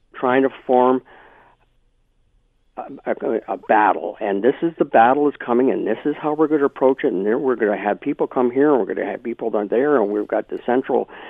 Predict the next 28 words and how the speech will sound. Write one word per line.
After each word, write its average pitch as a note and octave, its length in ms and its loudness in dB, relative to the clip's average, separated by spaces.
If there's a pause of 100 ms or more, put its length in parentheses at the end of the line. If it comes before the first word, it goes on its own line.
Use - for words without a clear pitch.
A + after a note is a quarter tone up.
(160)
leadership, C3+ 520 2
and G#2 120 -2
they're A2 120 2
telling A#2+ 360 0
us - 80 -8
what B2 120 -2
to G#2+ 80 -2
do. A#2+ 180 0 (400)
It - 180 -2
really D#3 440 4
is A#2 120 2
much G#2+ 380 0
like A#2+ 300 0
that, - 320 -6 (480)
and A2 500 0 (1500)
it - 160 -12
is, B2 180 2 (360)
it B2 200 -8
is, A#2 200 2 (540)
uh, C3+ 120 -8 (540)
again, C3+ 540 4
the A2+ 120 -4 (180)
tough E3+ 240 -2
work A#2+ 460 0 (840)
that A2 220 -2
gets A#2+ 300 2
you F2+ 100 -4
there. - 320 -10